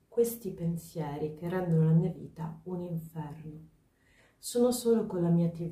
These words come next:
V? Di chi è la colpa? Dovremmo cambiare le idee,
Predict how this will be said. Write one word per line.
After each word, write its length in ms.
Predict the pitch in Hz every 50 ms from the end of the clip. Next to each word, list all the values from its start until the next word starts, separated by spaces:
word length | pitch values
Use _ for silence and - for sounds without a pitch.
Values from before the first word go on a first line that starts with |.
| -
V? 300 | - 151 151 156 175 220 202 - _ _ _ _ _ _ _ _ _ _ _ _
Di 140 | _ 208 208
chi 120 | - 190 165
è 100 | 156 -
la 140 | - 143
colpa? 580 | - - 151 147 147 151 147 - _ - 165 165 - - _ _ _ _ _ _ _ _ _ _ _ _ _ _ _ _ _ _ _ _
Dovremmo 760 | _ 220 190 262 226 180 190 165 160 160 165 165 170 165 160 -
cambiare 540 | - - 185 180 190 202 220 233 233 220 196
le 120 | 180 170
idee, 600 | 170 165 160 151 143 139 139 135 139 156 160 160